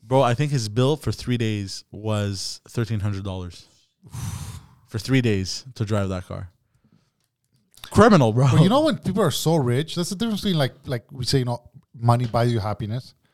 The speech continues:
Speaker 2: No, it doesn't buy you ha-, it buys you time to find what makes you happy.
Speaker 1: Yes.
Speaker 2: That's what it buys.
Speaker 1: You, and
Speaker 2: Us, we wake up. Let's say you, you, let's say you don't have kids. You wake up.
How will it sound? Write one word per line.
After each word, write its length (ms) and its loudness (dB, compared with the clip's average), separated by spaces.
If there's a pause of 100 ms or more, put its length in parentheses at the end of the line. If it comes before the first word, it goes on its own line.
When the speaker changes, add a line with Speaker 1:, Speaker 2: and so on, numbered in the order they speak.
(560)
Speaker 2:
No, 140 -4
it 60 -8
doesn't 280 0
buy 120 0
you 100 2
ha-, 120 0
it 140 -4
buys 200 0
you 120 0
time 560 2
to 120 -8
find 440 2
what 180 -2
makes 240 -2
you 80 4
happy. 380 -6 (180)
Speaker 1:
Yes. 460 2 (320)
Speaker 2:
That's 200 4
what 120 6
it 120 2
buys. 400 0 (120)
Speaker 1:
You, 120 -4
and 100 -4
Speaker 2:
Us, 440 2 (160)
we 140 4
wake 240 2
up. 320 0 (400)
Let's 180 0
say 80 6
you, 160 0
you, 240 2
let's 140 2
say 80 2
you 80 4
don't 80 4
have 120 0
kids. 160 -6
You 100 -10
wake 200 -2
up. 260 -2